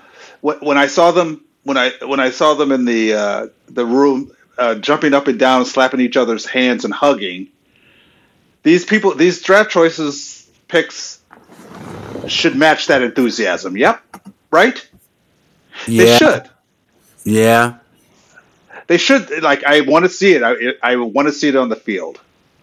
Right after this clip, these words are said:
Speaker 1: Uh, that's all I have to say. I just
Speaker 2: Okay, so do
Speaker 1: I'm
Speaker 2: you
Speaker 1: nervous.
Speaker 2: believe in, I think I talked about, yeah, I did talk about the curse of Bobby Lane, and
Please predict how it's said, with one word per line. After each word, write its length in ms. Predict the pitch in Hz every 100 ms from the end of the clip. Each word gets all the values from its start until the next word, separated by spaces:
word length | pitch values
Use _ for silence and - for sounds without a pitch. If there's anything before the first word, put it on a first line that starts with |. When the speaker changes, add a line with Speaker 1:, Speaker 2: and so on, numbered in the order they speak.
| _ _ 127
Speaker 1:
Uh, 140 | 127
that's 240 | 127 135 131
all 120 | 107
I 80 | 92
have 120 | 95
to 80 | 101
say. 200 | - -
I 120 | 110 98
just 400 | - 87 - _ _ _ _ - - - - -
Speaker 2:
Okay, 240 | 160 139 139
so 200 | - 156
do 160 | 123 202
Speaker 1:
I'm 100 | 214
Speaker 2:
you 60 |
Speaker 1:
nervous. 140 | 208 -
Speaker 2:
believe 240 | 190 180
in, 140 | 160 139 - - - - - _ - - _ _ - -
I 100 | 131
think 200 | 180 165
I 80 | 143
talked 340 | - 151 -
about, 320 | 131 127 120
yeah, 120 | 139
I 80 | 117
did 220 | 107 151 127
talk 240 | 120 104
about 240 | 104 101 104
the 60 |
curse 340 | 98 113 107 -
of 180 | 95 - _
Bobby 300 | 113 101 98
Lane, 380 | 98 104 107 110
and 220 | 95 87